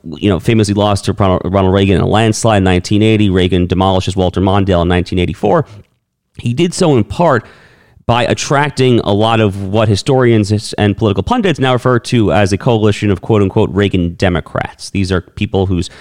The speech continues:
parents, grandparents were F D R supporting, New Deal supporting Democrats. But by the nineteen eighties, as early as that, they saw in Ronald Reagan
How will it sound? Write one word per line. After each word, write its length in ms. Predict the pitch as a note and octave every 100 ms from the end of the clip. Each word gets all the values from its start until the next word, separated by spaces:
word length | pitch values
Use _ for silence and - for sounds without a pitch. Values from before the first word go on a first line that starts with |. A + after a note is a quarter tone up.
| - - -
parents, 440 | E3+ C#3+ D3 B2
grandparents 840 | - A#2+ A#2+ B2 A2+ G#2+ G#2+ - F#2
were 260 | F#2 E2+ -
F 200 | G#2+ -
D 200 | G2+ G2
R 280 | F#2 F#2 F#2
supporting, 640 | - - G2+ F#2 F#2 F2+
New 200 | F#2 F#2+
Deal 260 | F#2+ G2 F2+
supporting 400 | - G2 F2+ F#2
Democrats. 560 | F3+ F3+ C3+ A#2 A2 - _ _ _ _ _ _ -
But 260 | A#2+ A#2+ -
by 240 | A#2+ A#2 A2+ -
the 120 | A#2
nineteen 400 | C3 E3 - B2+
eighties, 320 | B2 G3+ B2
as 120 | F#2 F#2+
early 280 | A#2 A#2
as 80 | F2+
that, 300 | A2+ C#3+ C3 - - - - _ -
they 300 | A2+ B2+ B2+
saw 420 | - C3+ C#3+ C3+
in 240 | G#2 A2
Ronald 320 | G#2+ B2 A#2 G#2
Reagan 500 | E3 D3+ G2+ G2+